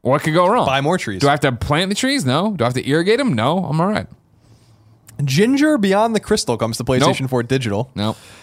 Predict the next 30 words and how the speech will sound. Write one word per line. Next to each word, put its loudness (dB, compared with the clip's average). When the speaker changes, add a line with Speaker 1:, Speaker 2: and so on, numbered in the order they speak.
Speaker 2:
Says 2
a 4
world 4
destroyed 2
by 2
a 2
crystal 0
explosion. -4
Speaker 1:
Oh, -4
Speaker 2:
a -2
mysterious 2
Speaker 1:
Jesus. -2
Speaker 2:
threat 2
hanging 0
over 0
its -4
inhabitants 0
and -4
a -6
goddess -2
who -4
creates -2
a -2
hero. -4
This -2
is 0
Ginger 0
Beyond 0
the 0
Crystal. -4